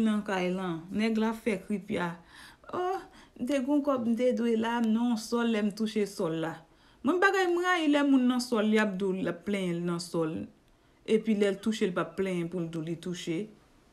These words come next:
non. Cheri ou, nan yon sòl, enben sòl sa a, sis a sèt san dola, w ap peye l chak semèn. Gen gason k pa janm gen kòb non, li di w: ah non, sòl pa janm fini, pou de seri gason. Kripya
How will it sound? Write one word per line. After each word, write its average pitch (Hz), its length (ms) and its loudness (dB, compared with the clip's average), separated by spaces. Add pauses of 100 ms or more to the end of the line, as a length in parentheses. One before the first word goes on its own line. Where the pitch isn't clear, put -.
(100)
non. 247 240 4
Cheri 233 520 2 (140)
ou, 214 160 0
nan 247 240 4
yon 262 140 2
sòl, 185 440 0
enben 185 320 -2 (560)
sòl 254 240 0
sa 196 140 -2
a, 160 180 -6 (760)
sis 240 280 -4
a 277 160 2
sèt 247 280 -2
san 226 120 0
dola, 214 260 2
w 185 60 -2
ap 180 160 -8
peye 208 220 2
l 185 60 -8
chak 180 260 -4
semèn. 302 520 2 (1500)
Gen 370 160 0
gason 392 320 -2
k - 60 -14
pa 330 180 2
janm 254 280 2
gen 247 160 0
kòb 190 240 0
non, 269 240 2
li 277 120 2
di 240 120 -2
w: 233 120 0
ah 240 120 0
non, 247 280 4
sòl 311 360 0
pa 330 160 4
janm 220 260 2
fini, 220 260 2
pou 185 160 -6
de 190 120 2
seri 208 280 0
gason. 180 340 -2
Kripya 180 400 -8